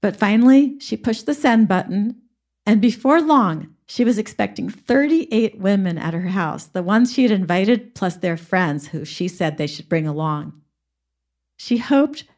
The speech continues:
that all the other moms would step outside their comfort zones too. And the party went great. Everyone loved it, and Kate decided to do it again. She has hosted more of these mommy mixers since then,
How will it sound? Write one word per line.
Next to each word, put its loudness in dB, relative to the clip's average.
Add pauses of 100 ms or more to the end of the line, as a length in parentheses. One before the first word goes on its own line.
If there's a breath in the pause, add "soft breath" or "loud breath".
(160)
that -2
all 0
the 4
other 2
moms -4
would -10
step -4
outside -4
their -6
comfort -8
zones -4
too. -4 (760)
And 0
the -2
party 4
went -2
great. -6 (100)
Everyone 4
loved -2
it, -2
and -8
Kate -4
decided -6
to -18
do -2
it -2
again. -6 (420)
She 0
has 2
hosted -2
more 0
of -4
these -4
mommy 0
mixers -4
since -4
then, -8